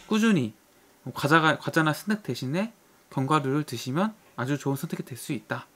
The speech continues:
그리고 비타민 C와, 비타민 C가 많이 든 식품과 함께 견과류를 먹어주면은 견과류 속에 들어있는 비타민 E가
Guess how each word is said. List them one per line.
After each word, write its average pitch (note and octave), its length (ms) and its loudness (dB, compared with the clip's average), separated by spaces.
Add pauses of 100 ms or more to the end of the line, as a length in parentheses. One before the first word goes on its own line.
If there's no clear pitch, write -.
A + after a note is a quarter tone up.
(340)
그리고 C#3 260 0
비타민 E3+ 420 0
C와, F#3+ 460 2 (560)
비타민 D3 300 0
C가 F#3 220 0
많이 B2 300 -2
든 F#3+ 260 -2 (360)
식품과 F3 440 -2
함께 E3+ 280 0
견과류를 C#3+ 380 0
먹어주면은 B2+ 680 0 (500)
견과류 D3+ 400 2
속에 C#3 260 -2
들어있는 B2+ 340 0
비타민 B2+ 420 -6
E가 D#3+ 400 0